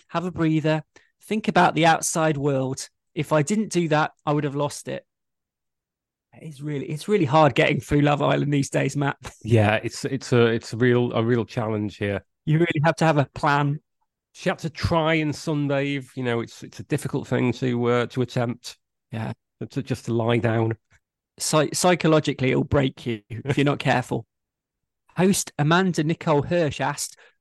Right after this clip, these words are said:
Speaker 1: "Would the others ask, 'Why don't you hang out with us more?'"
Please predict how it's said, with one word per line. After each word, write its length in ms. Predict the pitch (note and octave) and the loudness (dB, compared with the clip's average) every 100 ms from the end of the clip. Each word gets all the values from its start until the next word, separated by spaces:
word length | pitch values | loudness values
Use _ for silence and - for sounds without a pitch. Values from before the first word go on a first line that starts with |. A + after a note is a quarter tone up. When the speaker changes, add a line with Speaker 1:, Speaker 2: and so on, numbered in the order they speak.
| _ | _
Speaker 1:
"Would 140 | A#3 - | -8 -4
the 120 | C#4 | -2
others 240 | F#3 D#3 | 0 0
ask, 380 | E3+ D3+ - - | 0 0 -4 -2
'Why 220 | D3 C#3+ B2+ _ C#3+ | -2 -2 -6 _ -4
don't 260 | D3+ D#3 D#3 | 0 -2 -2
you 160 | D#3+ | -4
hang 220 | D3+ E3 E3 | -4 -4 -4
out 160 | D3 | -4
with 100 | D#3+ | -4
us 160 | D#3+ - | -6 -4
more?'" 280 | D#3 C#3+ | -2 -2